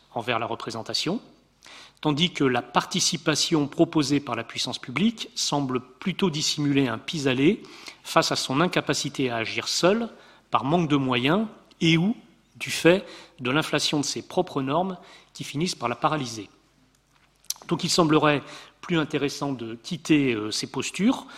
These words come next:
pour envisager comment le ministère de la Culture, et plus généralement la puissance publique, pourrait utilement s'emparer de ce diagnostic afin d'imaginer de nouvelles modalités participatives de définition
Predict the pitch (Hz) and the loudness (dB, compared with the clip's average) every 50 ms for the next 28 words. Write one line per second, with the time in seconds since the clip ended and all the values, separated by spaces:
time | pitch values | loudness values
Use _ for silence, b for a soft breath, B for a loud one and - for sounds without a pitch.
0 | B B B B _ - 156 135 147 135 151 131 151 135 147 143 - - 190 185 | B B B B _ -2 0 2 2 2 4 4 4 4 4 4 6 6 8 8
1 | 180 165 143 135 131 127 123 - - 127 117 113 107 101 - 127 - - 247 262 | 8 6 4 4 2 0 -2 -2 -4 -4 -4 -4 -6 -6 -8 -8 0 2 2 2
2 | 240 - - - _ - - - _ - 151 139 123 139 135 127 113 120 117 120 | 2 -2 -14 -20 _ -20 -20 -14 _ -6 -4 -2 0 0 0 0 -2 -4 -6 -6
3 | 123 123 120 113 110 - - 131 - - 123 - - - 143 156 208 254 247 - | -8 -10 -10 -12 -14 -16 -14 -14 -12 -12 -12 -14 -12 -10 -6 -2 -2 -2 -2 -2
4 | - 120 - B B B B B B B B B _ - 151 139 160 180 190 - | -10 -10 -10 B B B B B B B B B _ 2 6 6 6 6 6 2
5 | - 202 170 165 160 160 - - 147 127 - 127 117 123 - - - 120 117 117 | 2 2 4 4 4 4 2 2 -2 0 0 0 -2 -2 -2 -4 -6 -4 -4 -4
6 | 110 120 117 - - - 196 233 - - - B B B B B B B B - | -4 -4 -6 -6 -2 0 0 0 0 -4 -12 B B B B B B B B -8
7 | - - - 139 131 135 156 165 156 151 135 139 147 147 151 143 123 120 110 117 | -6 -2 -2 -2 -2 0 2 2 2 2 2 2 2 2 2 2 2 -2 -2 -2
8 | 156 160 151 165 160 151 147 135 131 135 127 127 123 - - 135 - - 120 - | 0 4 4 4 4 6 2 4 4 4 2 2 -4 -4 -4 -4 -2 -4 -6 -4
9 | - 143 - - 131 - - 131 127 - - 135 135 120 120 117 117 110 117 147 | -4 -6 -6 -6 -8 -6 -8 -8 -8 -6 -8 -10 -10 -8 -8 -8 -10 -2 2 2
10 | 175 - - - 156 147 143 135 - - 160 165 202 233 | 2 2 2 2 2 2 4 4 4 4 4 4 4 2